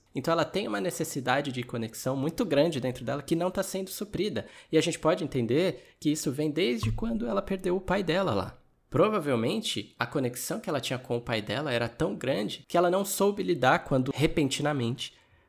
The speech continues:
ela perdeu o pai. Se bem que não foi tão repentino, né? Fo-, foram dois anos de doença. Mas, pra alguém com treze anos, aquilo não importa. Vai ser repentino, né? A pessoa, ela não sabe lidar com aquilo ainda.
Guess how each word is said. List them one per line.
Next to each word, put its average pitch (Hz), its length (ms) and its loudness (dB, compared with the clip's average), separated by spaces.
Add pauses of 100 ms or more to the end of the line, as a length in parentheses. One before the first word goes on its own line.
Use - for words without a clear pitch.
ela 131 120 2
perdeu 123 440 2
o 123 60 -4
pai. 117 300 -2 (120)
Se - 120 -18
bem 151 140 2
que 170 160 2
não 139 160 4
foi 139 180 2
tão 131 280 6
repentino, 127 680 2
né? 127 200 6
Fo-, 110 380 -2
foram 113 300 -2
dois 120 300 2
anos 113 240 0
de 113 100 -4
doença. 135 440 -2 (480)
Mas, 147 340 2 (160)
pra 147 140 6
alguém 127 260 2
com 127 160 -4
treze 127 380 0
anos, 117 320 0
aquilo 113 680 -4 (340)
não 127 80 2
importa. 123 540 4 (480)
Vai 123 220 4
ser 120 180 2
repentino, 110 580 0
né? 113 160 4
A 110 40 2
pessoa, 113 300 -2
ela 110 140 2
não 117 220 0
sabe 107 480 0
lidar 101 360 -2
com 107 180 -4
aquilo 104 360 -6
ainda. 110 300 -4